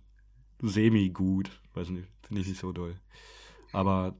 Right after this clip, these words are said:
zieht's euch mal rein, also manchmal ist es echt ganz lustig. Zum Beispiel hat er letztens hier Probier's mal mit Gemütlichkeit von Dschungelbuch gecovert.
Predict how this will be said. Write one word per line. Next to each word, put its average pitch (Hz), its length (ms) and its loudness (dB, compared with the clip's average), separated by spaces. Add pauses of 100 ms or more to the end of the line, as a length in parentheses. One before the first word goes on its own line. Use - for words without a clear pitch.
(140)
zieht's 147 200 4
euch 135 140 6
mal 107 140 4
rein, 104 260 2
also 95 160 -2
manchmal 113 340 2
ist 101 80 -2
es 98 60 -6
echt 110 120 -6
ganz 101 200 -4
lustig. - 280 -2
Zum 101 120 -4
Beispiel 101 220 0
hat 98 100 -2
er 101 60 0
letztens 101 420 -4
hier 101 200 -2
Probier's 110 400 2
mal 110 100 6
mit 110 240 2
Gemütlichkeit 110 720 4
von 98 300 -2
Dschungelbuch 117 480 0
gecovert. 110 500 -2